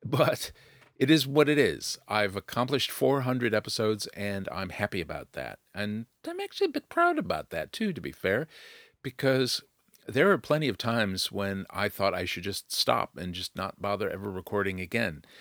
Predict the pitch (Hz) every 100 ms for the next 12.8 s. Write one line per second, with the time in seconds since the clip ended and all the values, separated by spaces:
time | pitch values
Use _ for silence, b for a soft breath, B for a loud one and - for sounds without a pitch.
0 | B B B B _ _ - 95 90 90
1 | 85 - - 90 82 - 85 82 78 131
2 | 101 95 139 139 190 120 113 - - 139
3 | 139 - - 151 120 139 120 156 180 120
4 | 82 87 82 - 95 87 90 98 95 -
5 | - 104 95 98 - - 95 - 87 82
6 | 87 82 117 101 78 - b b b b
7 | b b _ - 104 107 104 107 - 113
8 | 139 170 151 82 82 87 98 95 98 -
9 | - 95 104 - 127 151 190 170 82 73
10 | - - 92 82 - 87 - 85 - 92
11 | 95 - 147 185 120 78 76 - _ _
12 | 98 95 82 78 78 69 76